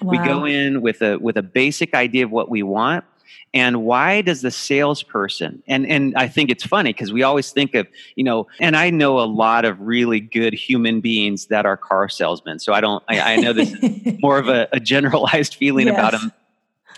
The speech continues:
Speaker 1: But we walk into that dealership and instantly, I think everybody has this visceral reaction. "Oh,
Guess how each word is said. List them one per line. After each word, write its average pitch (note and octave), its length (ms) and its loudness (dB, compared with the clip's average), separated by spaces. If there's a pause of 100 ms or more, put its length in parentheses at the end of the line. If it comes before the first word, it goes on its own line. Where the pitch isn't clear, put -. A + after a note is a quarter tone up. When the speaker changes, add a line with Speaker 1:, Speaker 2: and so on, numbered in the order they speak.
Speaker 1:
But D3 160 -2
we D3 100 2
walk D3 300 0
into C#3+ 160 2
that A#2 200 0
dealership C3 560 2 (420)
and B2+ 200 0
instantly, C#3+ 640 0
I A2+ 60 0
think A#2 240 -2 (100)
everybody C3+ 580 2
has A2 260 0
this G#2 140 -2
visceral A2+ 420 0
reaction. G#2 580 0
"Oh, G#2 200 -2